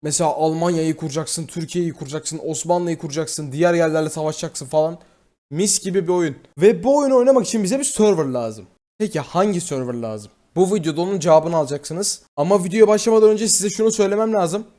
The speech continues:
Kanalımı izleyen sadece on kişiden biri abone.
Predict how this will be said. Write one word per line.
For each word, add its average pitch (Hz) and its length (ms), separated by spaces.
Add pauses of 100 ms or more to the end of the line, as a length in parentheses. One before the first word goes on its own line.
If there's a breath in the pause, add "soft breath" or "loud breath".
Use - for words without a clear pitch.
Kanalımı 208 440
izleyen 233 280
sadece 240 480
on 254 320
kişiden 233 520
biri 220 200
abone. 135 380